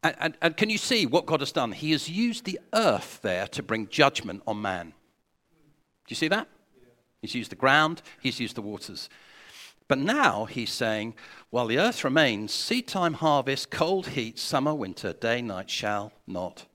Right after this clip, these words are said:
cease." In other words, he's saying there's gonna be a continuity about the earth that you would expect.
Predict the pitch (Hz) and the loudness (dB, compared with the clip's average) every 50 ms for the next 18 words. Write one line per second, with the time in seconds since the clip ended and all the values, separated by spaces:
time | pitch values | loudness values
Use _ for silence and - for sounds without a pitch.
0 | _ _ _ _ _ _ _ _ - - - - 110 90 - - - - - - | _ _ _ _ _ _ _ _ -14 -14 -10 -8 -8 -8 -8 -10 -12 -12 -14 -18
1 | - _ _ _ _ _ _ _ _ _ _ _ _ _ _ 120 175 220 233 240 | -20 _ _ _ _ _ _ _ _ _ _ _ _ _ _ -2 -2 0 2 0
2 | 233 233 185 156 - 160 143 139 131 - - 156 143 139 139 135 - - - 175 | 0 0 -2 0 0 0 2 2 0 0 0 2 4 2 2 2 0 -4 -4 -4
3 | 160 151 - 156 151 165 190 226 220 151 - - - 98 90 85 - 101 98 107 | -4 -2 -2 -2 -2 -2 -2 0 0 0 -2 -2 -6 -6 -4 -2 0 0 0 -2
4 | - 110 113 - 107 101 95 92 - _ - 98 101 101 95 98 101 95 - - | -4 -10 -8 -6 -4 -4 -4 -6 -6 _ -12 -10 -8 -10 -10 -10 -10 -10 -12 -8
5 | - - - - _ - - | -8 -10 -10 -10 _ -20 -20